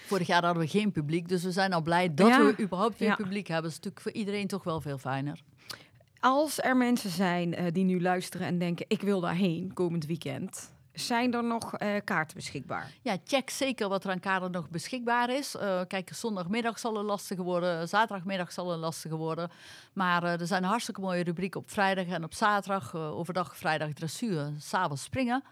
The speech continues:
Speaker 2: Ja.
Speaker 1: Op zaterdagavond springen. En het is wel gewoon gezellig. Het is alleen geen heel groot feest.
Speaker 2: Nee, ja, nou ja, dan, eh, dan zijn we nou
Speaker 1: Maar
Speaker 2: toch
Speaker 1: daar
Speaker 2: al
Speaker 1: komen we
Speaker 2: gewend,
Speaker 1: eigenlijk
Speaker 2: hè?
Speaker 1: ook niet
Speaker 2: Nee,
Speaker 1: voor,
Speaker 2: nee.
Speaker 1: toch?
Speaker 2: <laughs> Nee,
Speaker 1: Nee.
Speaker 2: maar ja, iedereen is toch al een soort van gewend dat
Speaker 1: Ja.
Speaker 2: je op tijd, eh, naar huis moet.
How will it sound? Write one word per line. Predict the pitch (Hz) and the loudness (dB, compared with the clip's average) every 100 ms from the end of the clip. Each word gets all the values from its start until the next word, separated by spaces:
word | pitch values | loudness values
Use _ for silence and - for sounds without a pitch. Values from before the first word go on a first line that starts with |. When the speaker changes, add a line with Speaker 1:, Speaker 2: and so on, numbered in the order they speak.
| - | -4
Speaker 2:
Ja. | 170 - | -4 -4
Speaker 1:
Op | - | -2
zaterdagavond | 202 196 196 196 190 180 | -2 -2 2 2 2 -4
springen. | - 202 190 202 - | -4 -2 0 -2 0
En | 208 | -2
het | 196 | 0
is | 220 202 | -4 2
wel | 220 226 | 4 4
gewoon | 185 202 185 | 2 0 0
gezellig. | 175 220 190 156 | 2 2 2 0
Het | 175 | -2
is | 180 | -2
alleen | 180 202 196 180 | -2 0 0 0
geen | - 185 185 - | 0 -2 -2 -2
heel | - 196 | 0 0
groot | - 165 160 - | 0 -2 -2 -2
feest. | 196 180 180 - - - - _ | 0 0 0 -6 -16 -20 -20 _
Speaker 2:
Nee, | 208 208 180 | 0 2 0
ja, | 170 | -2
nou | 202 180 | -2 -4
ja, | 185 | -4
dan, | 180 196 196 | -6 -6 -6
eh, | 202 | -2
dan | 196 | 0
zijn | 180 190 | 2 2
we | 185 | 0
nou | 185 196 | 0 6
Speaker 1:
Maar | 214 | 8
Speaker 2:
toch | 226 | 10
Speaker 1:
daar | 185 | 8
Speaker 2:
al | |
Speaker 1:
komen | 190 277 | 8 8
we | |
Speaker 2:
gewend, | 247 190 | 12 12
Speaker 1:
eigenlijk | 202 185 196 | 10 10 8
Speaker 2:
hè? | 247 | 8
Speaker 1:
ook | 196 | 8
niet | 196 160 | 6 8
Speaker 2:
Nee, | 170 | 8
Speaker 1:
voor, | 165 | 6
Speaker 2:
nee. | - | 6
Speaker 1:
toch? | 285 - | 4 6
Speaker 2:
<laughs> | |
Nee, | 285 311 | 6 8
Speaker 1:
Nee. | 247 226 | 8 10
Speaker 2:
maar | 226 | 8
ja, | 208 | 4
iedereen | 233 208 220 | 4 4 2
is | 202 | 0
toch | 190 247 | 2 4
al | 180 | 4
een | 175 | 2
soort | - 180 - | -2 -4 -4
van | 165 | -4
gewend | 175 170 175 170 | -4 -2 -4 0
dat | 202 | 2
Speaker 1:
Ja. | 170 | 2
Speaker 2:
je | 175 180 | 0 0
op | 180 - | -2 0
tijd, | 185 180 180 | 2 2 2
eh, | 185 | -2
naar | 180 | 0
huis | 175 170 175 | 0 0 -2
moet. | 196 | -4